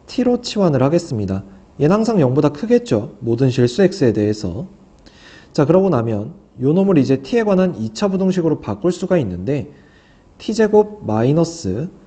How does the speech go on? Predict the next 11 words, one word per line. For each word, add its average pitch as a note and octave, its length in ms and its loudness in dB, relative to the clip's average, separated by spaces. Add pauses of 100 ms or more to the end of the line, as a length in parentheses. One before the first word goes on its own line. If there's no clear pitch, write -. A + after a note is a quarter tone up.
(120)
자, A#2 180 2
요 A2+ 120 6
놈은요. C3+ 400 4 (1700)
이 C3+ 160 4
곱하기 F#3+ 420 4
이의 A#2+ 260 4
X제곱이니까 C#3+ 840 -2 (540)
이 C#3 400 -2
에이 A#2 500 -4 (140)
T가 G#3+ 280 0
되면서 D3 640 0